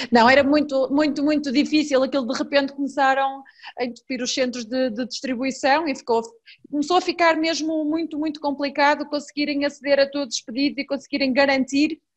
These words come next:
ahm, os tempos. E, e depois algo que também eu penso que complicou na área da, das transportadoras,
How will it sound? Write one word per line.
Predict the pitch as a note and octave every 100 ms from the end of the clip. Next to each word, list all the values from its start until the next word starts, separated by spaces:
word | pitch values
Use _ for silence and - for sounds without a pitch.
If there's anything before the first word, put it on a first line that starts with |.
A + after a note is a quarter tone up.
| - _ _ B3+
ahm, | B3+ B3+ B3+ B3 B3 B3+ B3+ -
os | C4
tempos. | - C4 C4+ - _
E, | D#4+ -
e | D#4 D#4+ D#4
depois | D#4+ D#4
algo | E4 E4+ E4
que | -
também | D4+ D#4+ D#4
eu |
penso | D#4 D#4 D4+
que | - -
complicou | D4+ C#4 C#4+ D4 C#4+
na | C#4
área | C#4 C#4 C4+
da, | C4+ C4+ C4 B3+ - _
das | C4+
transportadoras, | C#4+ C#4 - - B3+ C4 B3 A3